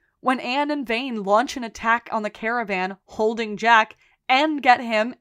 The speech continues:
and the cache of gems back. But there isn't enough time for them all to get away, and it does lead to Vane being captured while Anne and Jack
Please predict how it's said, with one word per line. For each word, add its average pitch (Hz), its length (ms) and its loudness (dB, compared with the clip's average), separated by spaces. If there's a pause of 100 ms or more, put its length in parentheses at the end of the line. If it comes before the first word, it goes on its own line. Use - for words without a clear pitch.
and 254 280 2
the 240 60 -8
cache 233 340 2
of 233 80 -10
gems 262 320 -4
back. - 420 -4
But 247 140 -4
there 247 100 0
isn't 277 180 -2
enough 247 220 -2
time 226 320 -4
for 226 80 -14
them 214 160 -10
all 196 180 -2
to 202 60 -8
get 196 140 -6
away, 185 400 -4
and 190 160 -6
it - 160 -12
does 214 240 0
lead 208 440 -6
to 208 140 -10
Vane 202 380 -8
being 196 240 -8
captured 190 600 -6
while 185 220 2
Anne 196 240 -6
and 190 140 -8
Jack 185 400 -2